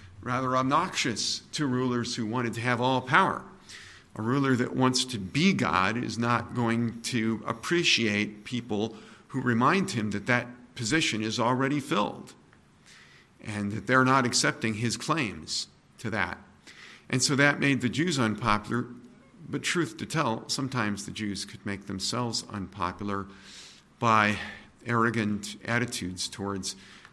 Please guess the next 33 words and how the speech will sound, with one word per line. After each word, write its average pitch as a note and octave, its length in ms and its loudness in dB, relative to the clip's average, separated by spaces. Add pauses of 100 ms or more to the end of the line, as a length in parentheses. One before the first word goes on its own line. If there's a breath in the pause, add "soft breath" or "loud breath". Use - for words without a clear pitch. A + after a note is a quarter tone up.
(120)
the G#2+ 100 -6
Gentiles F#2+ 760 -4
and F#2+ 160 -6
by F#2 300 -2 (360 loud breath)
the - 80 -4
kind B2 320 2
of G2 80 -2
thing A#2 240 0
that G#2+ 120 -6
we G#2+ 100 -6
see C3+ 280 0
in A2 120 0
the G#2 80 0
Judaizers, G2 880 -2
in G2+ 120 -4
that, G2 220 -2 (520 loud breath)
um, F2+ 380 -4 (400)
we A2 140 -2
bump B2+ 320 2
into, B2 260 0
sometimes G#2+ 560 -2
we G#2+ 80 -2
see B2 240 2
it - 340 -4
popping A2 340 -2
up G#2+ 160 -2
a - 20 -8
little A2 180 -2
bit G#2+ 160 -4
in G#2 100 -2
the G2 60 -4
book G#2 240 -6
of G2 140 -6